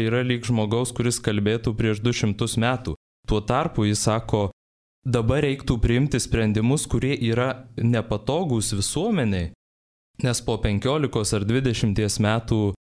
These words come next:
visuomenė supras, kad klydo tuo tarpu mes atsistosime į tą poziciją, kurioje mes buvome teisūs jau,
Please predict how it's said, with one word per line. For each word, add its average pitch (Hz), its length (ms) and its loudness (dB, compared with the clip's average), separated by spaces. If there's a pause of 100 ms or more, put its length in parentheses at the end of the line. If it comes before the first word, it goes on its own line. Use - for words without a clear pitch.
visuomenė 110 720 2
supras, 117 480 0
kad - 160 -2
klydo 123 540 0 (320)
tuo 117 160 2
tarpu 117 400 0
mes 120 320 2
atsistosime 113 760 0
į 104 100 -6
tą 113 160 2
poziciją, 107 640 0
kurioje 104 480 0
mes 110 320 0
buvome 110 400 2
teisūs 113 480 0
jau, 107 140 0